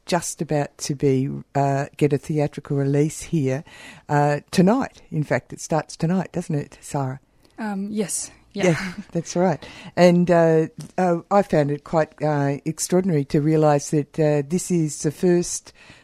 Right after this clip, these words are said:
Speaker 1: Slovenian-Australian co-production.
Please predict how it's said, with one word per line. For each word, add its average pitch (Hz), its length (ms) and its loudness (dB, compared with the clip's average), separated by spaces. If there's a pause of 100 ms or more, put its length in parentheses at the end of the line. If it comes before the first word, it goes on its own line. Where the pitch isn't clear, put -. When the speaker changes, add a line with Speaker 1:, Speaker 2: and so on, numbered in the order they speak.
Speaker 1:
Slovenian-Australian 160 2000 2 (760)
co-production. 180 880 0